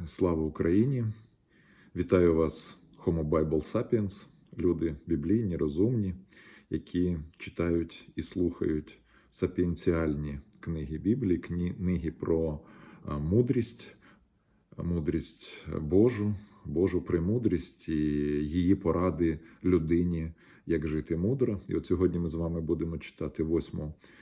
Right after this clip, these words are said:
главу Притч Соломона, а, яка містить і поради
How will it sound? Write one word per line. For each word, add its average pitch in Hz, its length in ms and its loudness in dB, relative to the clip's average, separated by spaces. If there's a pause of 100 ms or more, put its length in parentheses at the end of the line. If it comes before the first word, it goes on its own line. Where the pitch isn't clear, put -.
(120)
главу 82 400 2
Притч - 320 -2
Соломона, 80 680 -2 (680)
а, 50 720 -6 (1040)
яка 107 220 4
містить 107 760 2 (360)
і 113 100 6
поради 160 640 4